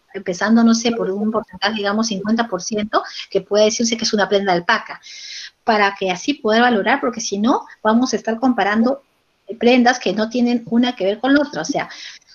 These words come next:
mientras la alpaca es para llegar a un público mucho más, eh, de, cualitativo, ¿no? Y tenemos de otro lado a, a, a, a fábricas o empresas que nos mandan de, de, del Asia,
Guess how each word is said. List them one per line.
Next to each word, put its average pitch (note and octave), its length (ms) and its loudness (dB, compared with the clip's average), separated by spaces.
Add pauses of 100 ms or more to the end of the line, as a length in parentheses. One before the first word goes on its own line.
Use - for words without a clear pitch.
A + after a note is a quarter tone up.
(140)
mientras G3+ 260 0
la G3 80 4
alpaca F#3+ 420 0
es - 160 -10
para A3 220 0
llegar F#3+ 300 0
a G#3 140 0
un G#3 240 -4
público A3+ 420 0
mucho A3 320 2
más, G#3+ 240 0 (380)
eh, F#3+ 460 -2 (240)
de, G3 260 0 (160)
cualitativo, G#3+ 760 4 (220)
¿no? G#3 260 0 (320)
Y A#3+ 100 2
tenemos A#3 540 2
de G#3+ 120 4
otro A#3 200 2
lado A3 420 2
a, F#3+ 340 2
a, G3 380 -4
a, G3 200 -8
a F#3+ 400 -12
fábricas B3 680 0
o G3 140 -6
empresas G#3+ 420 -4
que A3+ 100 -2
nos G3 140 -2
mandan A3+ 320 4
de, F#3+ 320 2
de, F3+ 240 -4
del G3 160 2
Asia, A3+ 480 -2